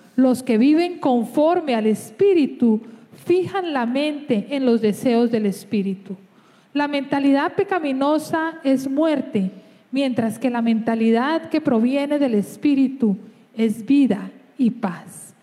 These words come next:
La mentalidad pecaminosa es enemiga de Dios, pues no se somete a la ley de Dios ni es capaz de hacerlo.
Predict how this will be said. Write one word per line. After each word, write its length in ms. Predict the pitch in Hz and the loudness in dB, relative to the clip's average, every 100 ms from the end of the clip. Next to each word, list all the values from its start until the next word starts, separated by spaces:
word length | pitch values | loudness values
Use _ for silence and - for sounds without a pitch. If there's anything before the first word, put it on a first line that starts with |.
| _ _ _ | _ _ _
La 160 | 262 269 | -4 -2
mentalidad 580 | 269 269 277 285 320 - | -2 -2 2 2 2 -2
pecaminosa 880 | 403 392 330 302 320 349 339 311 - | -2 -2 -2 -2 0 0 -2 -4 -2
es 220 | 302 349 | -2 0
enemiga 520 | 349 330 359 392 359 | -2 -2 -2 0 2
de 140 | 285 | 2
Dios, 480 | 269 269 247 190 - - - - _ - | 4 4 4 2 -2 -20 -20 -20 _ 0
pues 240 | 311 285 | 0 2
no 180 | 311 339 | 0 2
se 140 | 403 | 0
somete 480 | 370 330 311 311 330 | 0 0 -2 -2 -2
a 40 | |
la 120 | 320 277 | 0 0
ley 200 | 269 277 | 0 0
de 120 | 294 | 2
Dios 580 | 311 320 320 339 359 - - - - | 2 2 2 2 -2 -6 -20 -20 -16
ni 180 | 285 302 | -6 -2
es 300 | 311 320 - | 0 -2 -4
capaz 380 | - 294 294 277 | -4 -4 -2 0
de 100 | 262 | 0
hacerlo. 500 | 262 277 220 196 180 | 0 0 0 0 -4